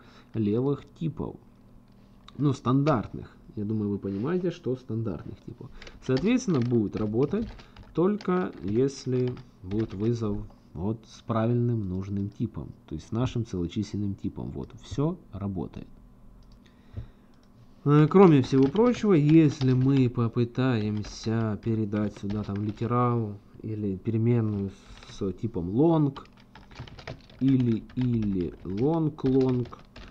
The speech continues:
то мы получим аналогичные ошибки. Для этого нам уже явно нужно будет делать что? Писать вот такие вот функции.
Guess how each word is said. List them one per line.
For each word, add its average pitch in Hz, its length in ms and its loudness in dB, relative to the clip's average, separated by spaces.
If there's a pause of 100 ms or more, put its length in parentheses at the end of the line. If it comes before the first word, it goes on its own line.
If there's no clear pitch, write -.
(160)
то 160 80 -2
мы 220 180 0
получим 143 500 2
аналогичные 110 680 0
ошибки. - 500 -6 (360)
Для 220 200 0
этого 185 540 0
нам 135 400 2
уже 107 280 -2
явно 113 640 0 (380)
нужно 107 720 2
будет 95 520 -4
делать 87 360 -4
что? 196 460 -2 (880)
Писать 202 480 -4 (320)
вот 120 160 -8
такие 143 340 -4
вот 120 200 -2
функции. - 600 -10